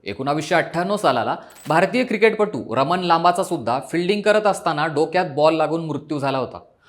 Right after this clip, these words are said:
फॉरवर्ड शॉर्ट लेगला फिल्डिंग करत असतानाही त्यानं हेल्मेट घातलं नव्हतं, यामुळे हा प्रकार घडला होता. ह्यूजच्या मृत्यूच्या चौकशीसाठी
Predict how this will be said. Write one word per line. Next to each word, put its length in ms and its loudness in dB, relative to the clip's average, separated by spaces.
फॉरवर्ड 360 8
शॉर्ट 260 4
लेगला 320 4
फिल्डिंग 360 0
करत 220 2
असतानाही 500 0
त्यानं 180 0
हेल्मेट 360 0
घातलं 300 2
नव्हतं, 280 -6
यामुळे 280 -4
हा 60 2
प्रकार 340 2
घडला 260 0
होता. 220 -2
ह्यूजच्या 380 2
मृत्यूच्या 440 2
चौकशीसाठी 760 0